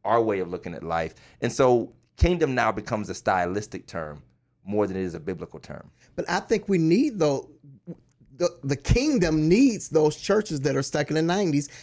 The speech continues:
Speaker 2: just as well.
Speaker 1: The kingdom wouldn't have a church if it wasn't for the churches that are stuck in
Speaker 2: Come
Speaker 1: the
Speaker 2: on,
Speaker 1: nineties.
Speaker 2: come on. Yeah, it needs some. I mean,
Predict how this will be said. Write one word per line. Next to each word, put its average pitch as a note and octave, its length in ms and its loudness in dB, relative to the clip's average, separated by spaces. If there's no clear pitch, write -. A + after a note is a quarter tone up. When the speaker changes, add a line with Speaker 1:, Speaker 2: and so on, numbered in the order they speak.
Speaker 2:
just F3 240 0
as E3+ 100 -4
well. D#3+ 500 4
Speaker 1:
The F3+ 60 -2
kingdom D3 360 2
wouldn't A2+ 200 4
have D3 200 6
a B2 40 0
church G#2 300 0
if G2 80 -8
it G2+ 40 2
wasn't F#2+ 260 2
for F#2+ 80 -2
the E2+ 80 -4
churches F2 280 -4
that E2 60 -10
are E2 40 -10
stuck - 260 -6
in A2 40 -8
Speaker 2:
Come A#2 140 0
Speaker 1:
the A#2 60 2
Speaker 2:
on, A2+ 80 4
Speaker 1:
nineties. - 340 -8
Speaker 2:
come G#2+ 160 -8
on. G2 200 -8
Yeah, E3+ 240 -8
it G#3+ 120 0
needs F4+ 280 -4
some. C3 120 -4
I D3 120 -2
mean, G#3 260 2